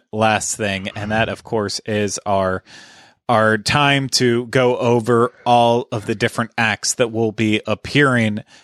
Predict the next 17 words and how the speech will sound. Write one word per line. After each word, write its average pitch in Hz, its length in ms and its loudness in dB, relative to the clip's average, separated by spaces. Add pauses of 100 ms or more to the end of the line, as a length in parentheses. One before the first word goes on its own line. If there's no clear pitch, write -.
(220)
at 123 320 -2
Universal 117 840 2
Orlando's 101 800 -2
Mardi 98 260 -4
Gras 98 220 -2
twenty 104 320 -8
twenty-two 101 480 -8
lineup. 90 460 -6 (360)
And 127 480 2
these 127 220 2
happen 135 400 0
on 117 240 -2
select 110 760 -2
weekend 123 640 0
nights. 113 560 -2 (260)
Uh, 87 360 -8
there 135 360 2